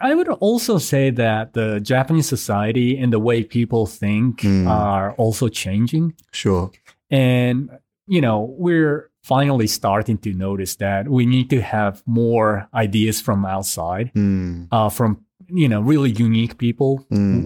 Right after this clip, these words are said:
Speaker 1: uh, with unique ideas
Speaker 2: Sure,
Speaker 1: that
Speaker 2: sure.
Speaker 1: can change the, the society and
Speaker 2: Yeah, yeah.
Speaker 1: kinda, like, you know, to keep, like, evolving and innovating.
Speaker 2: Mm, definitely, yeah.
Speaker 1: So that's why it's not as negative as it was in the past.
Speaker 2: Mm.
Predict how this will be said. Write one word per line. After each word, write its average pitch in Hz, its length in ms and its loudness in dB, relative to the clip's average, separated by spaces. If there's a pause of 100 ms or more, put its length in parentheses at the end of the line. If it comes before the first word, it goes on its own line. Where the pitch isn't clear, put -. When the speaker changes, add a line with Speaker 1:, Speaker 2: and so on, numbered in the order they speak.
Speaker 1:
uh, 107 260 2
with 113 220 0
unique 113 400 2
ideas 95 680 -4
Speaker 2:
Sure, 98 320 0
Speaker 1:
that - 40 -12
Speaker 2:
sure. 117 200 0
Speaker 1:
can 113 180 0
change 110 640 0
the, 95 460 0
the 95 160 -10
society 87 840 -6 (100)
and 107 120 2
Speaker 2:
Yeah, 98 260 2
yeah. 92 80 0
Speaker 1:
kinda, 113 220 2
like, 101 280 -2
you 127 140 0
know, 101 140 2
to 98 140 -4
keep, 120 380 -2
like, 104 160 -2
evolving 101 720 0
and 92 360 -6
innovating. 110 640 0 (280)
Speaker 2:
Mm, 104 320 -2
definitely, 110 380 -6
yeah. 80 160 -6
Speaker 1:
So 135 840 0
that's 202 180 -2
why 160 180 2
it's 233 220 -2
not 330 420 2
as 156 300 0
negative 110 840 0 (140)
as 113 220 0
it - 140 -4
was 107 280 0
in 107 80 0
the 95 80 -4
past. - 500 -14
Speaker 2:
Mm. 87 420 -4